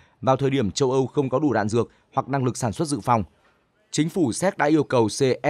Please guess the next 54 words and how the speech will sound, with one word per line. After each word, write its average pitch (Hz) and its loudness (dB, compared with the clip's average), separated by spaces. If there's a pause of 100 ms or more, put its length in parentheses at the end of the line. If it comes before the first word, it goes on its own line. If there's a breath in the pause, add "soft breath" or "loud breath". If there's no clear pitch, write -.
S - -8
G 120 2 (440 soft breath)
và 120 4
các 160 -2
công 139 0
ty 135 0
quốc 202 4
phòng 117 2
nhỏ 117 2
hơn 117 -2
khác 190 -4
của 113 0
Séc 180 -2 (340 soft breath)
làm 131 2
trung 165 -6
gian 165 0 (260 soft breath)
và 123 2
cung 127 -4
cấp 185 -4
đạn 117 4
pháo 113 0 (260)
từ 123 0
các 180 -2
quốc 180 -2
gia 127 0
ngoài 113 2
E 104 2
U. 120 2 (640)
Ông 127 4
Sternat 143 0
cho 123 -2
biết, 156 6 (260 soft breath)
ông 127 2
đang 131 4
thảo 120 0
luận 104 0
riêng 127 2
với 120 2
chính 123 -2
quyền 117 0
Kiev – 139 2 (280 soft breath)
để 127 4
bắt 180 0
đầu 143 2
xây 151 -2
dựng 135 0
cơ 135 0
sở 123 0
sản 95 -4
xuất 170 -4
đạn 117 2
dược 113 -2
ở 120 2 (200)
Ukraine, 123 0